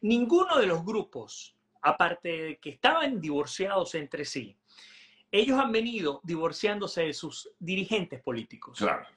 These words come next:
Speaker 1: Es decir, el desapego, el, el, la división emocional con estos liderazgos políticos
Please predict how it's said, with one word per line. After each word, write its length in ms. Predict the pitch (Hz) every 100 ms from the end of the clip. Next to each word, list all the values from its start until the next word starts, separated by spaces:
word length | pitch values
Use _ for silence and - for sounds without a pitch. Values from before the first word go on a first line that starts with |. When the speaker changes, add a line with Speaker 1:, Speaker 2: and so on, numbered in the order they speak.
| _ _
Speaker 1:
Es 180 | 165 190
decir, 220 | 196 180 -
el 240 | 175 160
desapego, 920 | 190 190 170 - 240 233 180 143 135
el, 120 | 147 151
el, 320 | 156 151 156
la 120 | 151
división 800 | 185 175 175 - - 220 226 214
emocional 760 | 151 135 151 135 131 127 135 - _ _ _ _
con 180 | 180 196
estos 280 | 202 226 208
liderazgos 520 | 196 165 175 214 214
políticos 800 | 214 196 170 - - - -